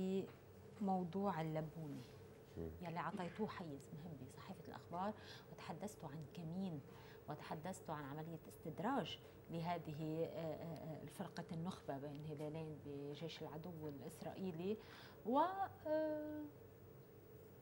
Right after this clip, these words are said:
Speaker 1: طلع الإسرائيلي قال إنه كان متخوف من عملية أسر، آه، يحضر لها حزب الله لجنوده. أول سؤال بيتبادر على الذهن إنه معقول حزب الله يرجع يأسر جنود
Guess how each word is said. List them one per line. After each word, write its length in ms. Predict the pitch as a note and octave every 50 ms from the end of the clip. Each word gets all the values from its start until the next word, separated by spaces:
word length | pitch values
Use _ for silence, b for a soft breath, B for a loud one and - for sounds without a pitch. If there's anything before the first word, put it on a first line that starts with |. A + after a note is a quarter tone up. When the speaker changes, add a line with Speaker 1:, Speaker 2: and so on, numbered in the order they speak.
| - - - -
Speaker 1:
طلع 160 | - A#3 G#3 F#3+
الإسرائيلي 640 | F#3+ - E3+ - - G#3+ G#3+ - C#4+ E4 D#4 G3+
قال 280 | - - - F#3+ F3+ E3
إنه 180 | D3 E3+ E3+ E3 -
كان 100 | F#3+ F#3 E3+
متخوف 520 | D#3+ - - - - E3 D#3 D#3 D#3 - E3
من 100 | D#3+ D3+
عملية 600 | C#3 D#3 D#3+ D#3+ D#3+ E3 D#3 D#3 D#3+ - - -
أسر، 420 | - - - - - - - - - - B B B B B B B - - -
آه، 300 | - - D3+ C#3+ C3+ C3
يحضر 440 | D#3 D#3 E3 D#3+ - F#3 C#3+ - D3 C3+
لها 200 | D3 D#3 C#3+ C#3+
حزب 300 | - - D#3 C#3+ - -
الله 240 | D3 C#3+ C#3+ C#3+ C#3+ C3 B2+
لجنوده. 880 | C#3+ C#3+ C#3 C#3 C3+ C3+ - - - - C#3+ C3 C3 - - - - -
أول 220 | D4 D#4+ E4 D4+
سؤال 260 | - - A#3+ - A3 G#3+
بيتبادر 480 | F3+ F3+ - - G3 F#3+ F3 E3+ E3
على 260 | D3 C#3+ D#3+ D#3+ D#3
الذهن 680 | D3 C#3+ C#3+ C#3 C3+ C3+ D#3 D#3 F3 F3+ E3+ F#3 F3 E3+ - -
إنه 360 | E3+ E3 E3 E3 D#3+ E3 F#3 B B B B B -
معقول 400 | E3+ F3+ F3 G#3 A3+ A#3+ D4+ D#4+ - -
حزب 340 | - - G3+ G3 F#3+ F#3 F3+
الله 240 | F#3 F#3+ G3+ F#3
يرجع 380 | G3+ G#3 G#3+ G3+ F#3 G#3 E3+ F3
يأسر 480 | F#3+ G3 - - - - - G#3+ F#3+ G3
جنود 420 | E3+ - G3 G3 G3+ G3+ G3+